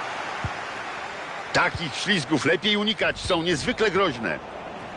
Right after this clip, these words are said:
Brawo dla liniowego, jest spalony. Nelson Semedo. Ach, imponuje dzisiaj tymi podaniami.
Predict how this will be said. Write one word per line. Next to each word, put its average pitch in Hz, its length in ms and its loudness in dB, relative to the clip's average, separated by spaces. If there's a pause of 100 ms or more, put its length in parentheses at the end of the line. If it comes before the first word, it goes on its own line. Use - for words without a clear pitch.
(100)
Brawo 127 320 4
dla 127 240 6
liniowego, 147 720 2 (240)
jest 160 240 4
spalony. 170 440 4 (3250)
Nelson 127 380 4
Semedo. 117 540 4 (440)
Ach, 123 320 4
imponuje 123 500 2
dzisiaj - 240 0
tymi 123 220 0
podaniami. 123 520 2